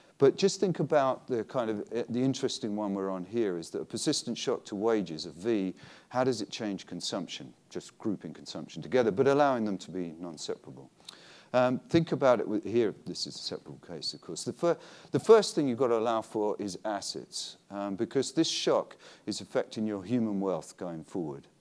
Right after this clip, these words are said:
And the amount you can offset it depends on how much your human wealth can be offset by your assets. Of course, if you're young, there's not much offsetting to be done.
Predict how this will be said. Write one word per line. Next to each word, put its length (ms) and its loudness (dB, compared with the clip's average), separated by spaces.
And 160 0
the 60 4
amount 340 4
you 100 -2
can 140 -4
offset 400 2
it 200 -2
depends 420 -2
on 180 -4
how 160 -2
much 280 -4
your 80 0
human 340 0
wealth 380 -6
can 140 -4
be 80 4
offset 400 0
by 140 0
your 200 2
assets. 720 -4
Of 40 -20
course, 220 0
if 140 -6
you're 120 4
young, 460 4
there's 180 -2
not 200 -4
much 260 -10
offsetting 480 -6
to 80 -16
be 140 -8
done. 400 -8